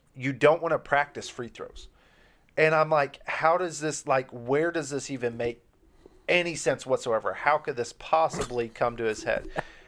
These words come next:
Speaker 1: And his logic behind it was, if you're a bad shooter, you don't wanna shoot free throws because you're practicing missing.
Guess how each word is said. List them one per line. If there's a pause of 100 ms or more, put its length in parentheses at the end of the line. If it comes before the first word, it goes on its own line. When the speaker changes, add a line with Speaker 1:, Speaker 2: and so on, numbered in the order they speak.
(200)
Speaker 1:
And
his (260)
logic
behind
it
was, (460)
if
you're
a
bad
shooter, (320)
you
don't
wanna
shoot
free
throws (240)
because
you're
practicing
missing.